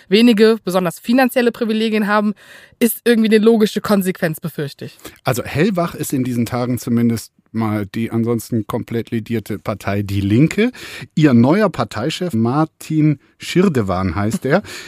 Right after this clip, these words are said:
Speaker 2: Ähm, der hat jetzt zu großen Protesten im Herbst aufgerufen und zuvor hatte der Ostbeauftragte der Linksfraktion, einen Herrn Sören Pellmann, die Bürger in den ostdeutschen Ländern zu neuen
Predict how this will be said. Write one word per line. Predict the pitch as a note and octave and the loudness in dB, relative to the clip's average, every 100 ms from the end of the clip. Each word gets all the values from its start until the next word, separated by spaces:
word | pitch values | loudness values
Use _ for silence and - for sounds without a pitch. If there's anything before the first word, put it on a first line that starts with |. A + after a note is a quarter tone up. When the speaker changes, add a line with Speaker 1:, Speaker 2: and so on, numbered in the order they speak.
| F#4+ - | -6 0
Speaker 2:
Ähm, | D3 C#3 C3 | 2 4 2
der | D3 D#3 | 2 2
hat | F3 F3+ | 2 2
jetzt | E3+ - - | 0 -2 -6
zu | C#3 | -4
großen | C#3 E3 D3+ | -4 0 -2
Protesten | - C#3 - D3+ - - A3+ | -2 -6 -4 -4 -2 0 0
im | C3+ | 0
Herbst | B2 B2 E3 - - | -2 -4 -6 -10 -6
aufgerufen | F3+ - F#3 E3 G3+ - B3+ _ - | -6 -4 -4 -4 -4 0 -2 _ 2
und | D#3 D3+ - - - - | 2 2 -4 -20 -16 -12
zuvor | - D3 - F3+ A3 | -6 -6 -2 -2 0
hatte | F#3+ D#3 | -2 -2
der | B2 A#2 | 0 0
Ostbeauftragte | - G#3 - A#3 G#2+ G2+ - G2 F#2 - | 0 -2 0 -2 0 -4 -4 -6 -6 -6
der | F#2 | -4
Linksfraktion, | F#2+ G#2+ - - - - B2+ D3 - | -2 -4 -4 -8 -6 -4 -2 -2 -4
einen | A#2+ A#2 | -4 -2
Herrn | F#2 A#2+ A#2 - - _ _ | -2 0 0 -6 -20 _ _
Sören | G#2 G2 C3 F3 D3 A#2+ _ | -10 -4 0 0 0 -4 _
Pellmann, | - C#3 A3+ D3 A2+ F#3 - - - | -6 0 0 0 0 -2 -6 -20 -14
die | G#2+ | -6
Bürger | A2 E3 F3 | -4 -4 -4
in | A#2 | -4
den | G#2 - | -6 -8
ostdeutschen | A#2 - A#2 - G2 | -14 -10 -10 -10 -10
Ländern | G#2+ A#2+ A#2 - _ - | -6 -4 -6 -10 _ -10
zu | - | -4
neuen | A2+ A#2 B2+ B2+ | 0 0 0 -2